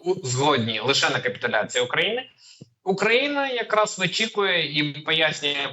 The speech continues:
партнерам, не лише, як то кажуть, в особистих зустрічах, а також через статті окремих аналітиків, що будь-який мир, який не влаштує Україну, це буде поразка насамперед Сполучених Штатів Америки.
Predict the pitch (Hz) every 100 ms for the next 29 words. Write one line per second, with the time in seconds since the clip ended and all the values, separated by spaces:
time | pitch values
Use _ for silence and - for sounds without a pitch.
0 | - 135 147 175 202 160 160 _ _ _
1 | 139 151 156 147 170 147 127 127 135 120
2 | 120 110 120 131 120 123 120 123 208 -
3 | - 123 120 135 - 131 - 123 117 -
4 | - 127 - 120 - 123 120 147 165 269
5 | 302 220 196 - - - - 226 190 190
6 | 254 202 196 - 170 160 165 135 - _
7 | 110 143 139 - 165 165 135 117 _ _
8 | _ 131 160 139 139 135 143 127 127 151
9 | 208 277 180 185 170 143 139 139 139 135
10 | 139 123 120 143 127 127 - 123 120 117
11 | - 120 120 117 117 95 - -